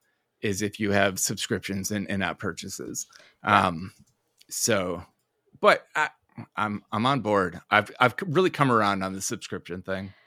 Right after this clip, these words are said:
Speaker 2: Yeah, I, I've come around on it in the sense that, like, for apps that I care about and that I wanna do, where I get annoyed is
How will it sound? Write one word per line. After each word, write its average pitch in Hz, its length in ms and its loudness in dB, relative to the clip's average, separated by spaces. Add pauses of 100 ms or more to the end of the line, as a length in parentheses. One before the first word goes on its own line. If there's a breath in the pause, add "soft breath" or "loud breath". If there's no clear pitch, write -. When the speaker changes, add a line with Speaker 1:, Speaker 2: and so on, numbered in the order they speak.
(200 soft breath)
Speaker 2:
Yeah, 196 360 8
I, 226 160 8
I've 226 140 4
come 311 120 0
around 247 300 2
on 226 100 2
it 220 140 0
in 196 60 -6
the 185 80 -2
sense 185 220 -8
that, - 100 -16
like, 180 160 -4
for - 100 -4
apps 180 220 2
that 170 80 -6
I 156 60 -4
care 165 260 0
about 180 340 0
and 170 140 -10
that 160 80 0
I 160 80 2
wanna 160 280 -6
do, 165 440 -6 (180)
where 202 180 4
I 202 60 2
get 233 160 0
annoyed 175 640 0 (260)
is 139 480 -4